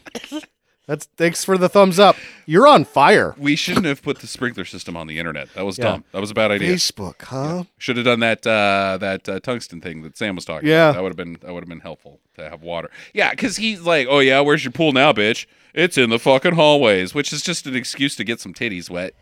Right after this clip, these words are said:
Speaker 2: I think.
Speaker 1: Oh, this was aw-, this was obscene.
Speaker 2: Yeah.
Speaker 1: Like, it, the, the first large-breasted woman runs through wet, and you're like, "Okay, well, I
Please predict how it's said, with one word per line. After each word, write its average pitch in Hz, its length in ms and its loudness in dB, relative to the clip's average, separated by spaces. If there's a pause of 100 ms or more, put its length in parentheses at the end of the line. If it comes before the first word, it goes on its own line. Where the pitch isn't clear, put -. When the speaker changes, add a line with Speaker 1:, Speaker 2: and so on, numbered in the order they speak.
(200)
Speaker 2:
I 95 120 -10
think. 101 120 0
Speaker 1:
Oh, 180 200 6
this 170 280 4
was 123 240 -4
aw-, 117 220 2
this 160 240 -4
was 127 140 -4
obscene. 208 640 0
Speaker 2:
Yeah. 143 220 0 (500)
Speaker 1:
Like, 147 260 0
it, 151 280 -6
the, 151 200 -2 (340)
the 151 140 -2
first 214 460 2
large-breasted 147 720 4
woman 143 320 0
runs 147 320 0
through 151 180 0
wet, 151 200 4
and 147 80 -2
you're 147 100 0
like, 139 180 0
"Okay, 151 180 -4
well, 135 320 2
I 127 200 -2